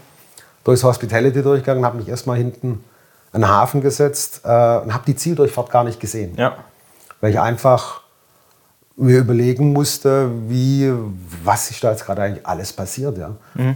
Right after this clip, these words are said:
Speaker 1: Für mich war's klar, dass, dass Max überholt. Das hat, hab ich ja am, am, am Lärm gehört, ähm, dass, dass da einiges passiert ist auf der Strecke. Und, ähm, ja, that's, that's racing. Ich hab mein, meinen Weg dann gefunden.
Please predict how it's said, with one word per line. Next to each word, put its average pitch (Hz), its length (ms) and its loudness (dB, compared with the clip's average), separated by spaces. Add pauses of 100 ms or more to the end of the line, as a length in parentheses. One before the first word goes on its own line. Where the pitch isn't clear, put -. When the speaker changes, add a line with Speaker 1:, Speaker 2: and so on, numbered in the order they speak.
Speaker 1:
Für - 140 -2
mich 113 120 2
war's 101 200 0
klar, 113 240 2
dass, 107 200 -6
dass - 220 -8
Max - 380 -8 (440)
überholt. 117 380 6
Das 101 80 -6
hat, 101 140 -4 (340)
hab 87 160 -4
ich 101 80 0
ja 95 160 0
am, 98 160 -8
am, 82 140 -8
am 92 120 -6
Lärm 107 320 4
gehört, 117 400 0 (540)
ähm, 107 560 0
dass, 107 240 -6
dass 104 180 -4
da 104 220 4
einiges 110 440 -2
passiert 110 340 -4
ist 110 80 -4
auf 107 100 -2
der 110 120 -8
Strecke. 107 440 -4 (920)
Und, 113 360 4
ähm, 107 360 -2 (420)
ja, 131 160 6
that's, 110 260 -2
that's - 240 -12
racing. 117 460 -2 (280)
Ich 123 140 0
hab 113 160 0
mein, 107 380 -4
meinen 107 200 -4
Weg 117 200 -2
dann 113 160 -2
gefunden. 123 580 -6